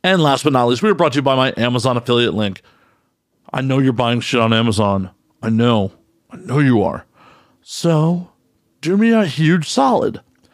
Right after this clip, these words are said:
Click on the link in the description before you make your purchases. That way, I get a little bit of a kickback. Costs you nothing but just a little clicky click click. So check that out in the show notes.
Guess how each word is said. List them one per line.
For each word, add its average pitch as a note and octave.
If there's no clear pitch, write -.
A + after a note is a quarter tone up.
Click D#3+
on E3
the F3
link A#2+
in B2+
the C#3+
description A#2
before B2+
you A#2+
make A2
your A#2+
purchases. -
That G#3+
way, C#4+
I A#3+
get C4
a A3+
little A3
bit G#3+
of G3
a F#3+
kickback. G2+
Costs G#3+
you G3
nothing D#3
but B2
just -
a D#3+
little F3
clicky D#3+
click D#3+
click. -
So -
check C#3+
that C#3+
out C#3
in C3
the B2
show D#3
notes. D3